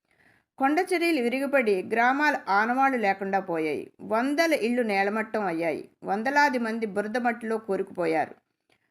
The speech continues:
వారిలో నూట ఇరవై మూడు మంది మృతదేహాలను ఇప్పటి వరకు అధికారులు వెలికితీశారు.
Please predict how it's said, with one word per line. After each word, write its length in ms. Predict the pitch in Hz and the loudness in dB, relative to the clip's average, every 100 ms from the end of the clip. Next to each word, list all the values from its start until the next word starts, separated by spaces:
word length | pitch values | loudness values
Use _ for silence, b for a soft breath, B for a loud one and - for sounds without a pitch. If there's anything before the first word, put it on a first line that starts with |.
| _ | _
వారిలో 360 | 262 277 339 339 | 2 4 4 2
నూట 220 | 302 285 | 2 0
ఇరవై 220 | 262 254 | 0 0
మూడు 260 | 240 233 214 | 0 -2 -2
మంది 420 | 208 233 262 190 | -2 -2 -2 -4
మృతదేహాలను 960 | - 208 220 254 262 262 254 226 185 180 | -4 -8 -6 -2 -2 0 0 -2 -2 -4
ఇప్పటి 280 | 196 202 | -4 -2
వరకు 280 | 196 196 202 | 0 -2 0
అధికారులు 480 | 208 185 190 208 214 | 0 0 0 0 0
వెలికితీశారు. 760 | 180 175 180 175 170 151 - | -2 -4 -6 -8 -6 -6 -6